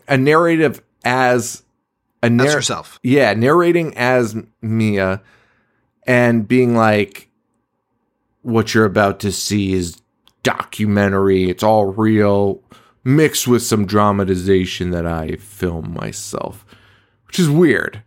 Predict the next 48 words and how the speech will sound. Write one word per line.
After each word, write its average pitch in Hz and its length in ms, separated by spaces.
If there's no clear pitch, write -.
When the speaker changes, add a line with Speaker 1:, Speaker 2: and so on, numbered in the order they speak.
Speaker 1:
Which 139 180
is 131 120
weird. 131 320
And 156 120
then 175 140
she's 160 240
saying, 151 260
like, 127 160
they 120 80
used 107 280
real 104 280
audio. 151 420
Like, 110 220
even 127 260
in 117 80
the 113 60
dramatizations, 110 840
you'll 98 140
hear 98 200
real 90 220
audio. 127 540
So - 140
they 170 60
went 196 220
the 262 120
extra 190 340
length 123 500
to 123 180
be 113 140
like, 107 260
"This 113 420
is 104 240
real." - 360
Speaker 2:
Yes. - 320
Speaker 1:
Which 107 100
I 101 60
like. - 340
Um, 123 680
Speaker 2:
I 135 60
do. 139 200
Speaker 1:
we, 143 340
we 156 280
open 185 340
with 185 140
an 151 100
interview 139 380
with 123 300
Doctor 143 600